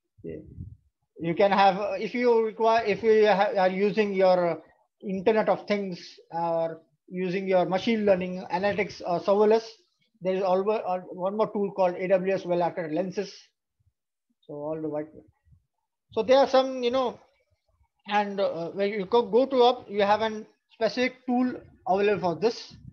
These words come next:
where, where we can specify your workloads, what are the workloads, and it, your A W S will guide you, uh, uh, based on the best practices.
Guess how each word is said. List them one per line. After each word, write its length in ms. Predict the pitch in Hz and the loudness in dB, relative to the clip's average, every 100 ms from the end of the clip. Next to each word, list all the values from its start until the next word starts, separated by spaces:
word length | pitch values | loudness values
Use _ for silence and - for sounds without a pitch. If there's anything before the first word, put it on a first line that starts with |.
| - _ - | -20 _ -20
where, 380 | - 170 185 185 | -10 -2 0 0
where 260 | 185 196 185 | -4 -4 -4
we 100 | 185 | -4
can 220 | 202 190 | -4 -6
specify 420 | - 190 220 220 | -4 -2 0 2
your 200 | 214 202 | 4 2
workloads, 580 | 165 185 190 202 202 196 | 2 0 2 2 2 0
what 200 | 170 175 | -2 -2
are 60 | |
the 100 | 175 | -2
workloads, 380 | 156 160 196 196 - _ _ _ | -2 -4 -4 -6 -8 _ _ _
and 220 | 175 185 185 | -6 -4 -4
it, 160 | 185 - _ _ | -6 -8 _ _
your 180 | 180 185 - | -4 -2 2
A 100 | 196 | 4
W 220 | 220 220 | 6 6
S 60 | 214 | 4
will 80 | 190 | 4
guide 260 | 185 190 | 6 4
you, 380 | 196 196 185 175 - - - - | 4 4 4 2 -4 -14 -18 -10
uh, 120 | 175 | -6
uh, 920 | 175 - 170 165 160 170 170 - 180 175 170 | -6 -6 -6 -6 -6 -8 -10 -10 -8 -8 -2
based 240 | 190 190 | -2 0
on 140 | 196 | -2
the 100 | 180 | 0
best 240 | 170 175 175 | 0 0 -2
practices. 400 | 160 - - - | -8 -8 -12 -14